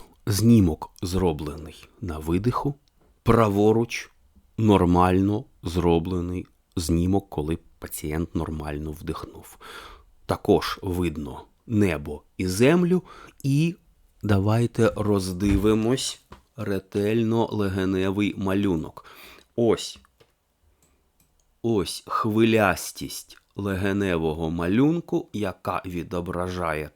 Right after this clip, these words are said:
те, що під час знімку він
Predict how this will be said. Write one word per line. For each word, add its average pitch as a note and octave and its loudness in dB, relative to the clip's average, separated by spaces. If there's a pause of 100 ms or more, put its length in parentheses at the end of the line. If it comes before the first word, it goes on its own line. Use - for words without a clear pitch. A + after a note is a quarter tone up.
те, A#2 0 (200)
що - -4
під - -6
час D#2+ -4
знімку G2 -2
він F2+ -2